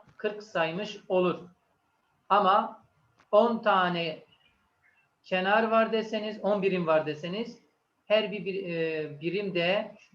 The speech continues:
şu şekilde dört olursa kırk olmuş olur. A noktası dört birim sağında, hemen yapalım. A noktasının dört birim sağının bir birim aşağısında B noktası varmış.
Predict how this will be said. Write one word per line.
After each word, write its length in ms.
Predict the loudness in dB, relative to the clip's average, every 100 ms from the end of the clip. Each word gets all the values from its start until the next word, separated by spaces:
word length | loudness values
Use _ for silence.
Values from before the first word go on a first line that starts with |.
| _
şu 240 | -20 -20
şekilde 420 | -10 -8 -4 -2 0
dört 220 | -2 -2
olursa 680 | -4 -4 -4 -2 -2 -6 -20 _ _ _ _ _ _ _ _ _ _ _ _ _ _ _ _
kırk 360 | -4 -4 -4 -4
olmuş 400 | -4 -4 -8 -10 -6
olur. 320 | -4 -4 -8 _ _ _ _ _ 0
A 140 | 2
noktası 520 | 2 0 -2 -2 2
dört 260 | 2 2 -2
birim 200 | -4 -6
sağında, 920 | 0 4 4 2 2 2 2 0 -10 -20 -20 _ _ _ _ _ _ _ _ _ _ _ _ _ _
hemen 240 | -8 -6
yapalım. 600 | -6 -4 -4 -6 -10 -14 _ _ _ _ _ _ _ -2
A 120 | 0
noktasının 580 | 0 -2 -2 -2 -4 -2
dört 260 | -2 -2
birim 180 | -6 -6
sağının 460 | -2 -2 0 -2 -4
bir 140 | -4
birim 200 | -4 -4
aşağısında 680 | -4 -4 -2 -2 -2 -2 0
B 120 | 2
noktası 440 | 0 0 -4 -4 0
varmış. 360 | 0 -2 -8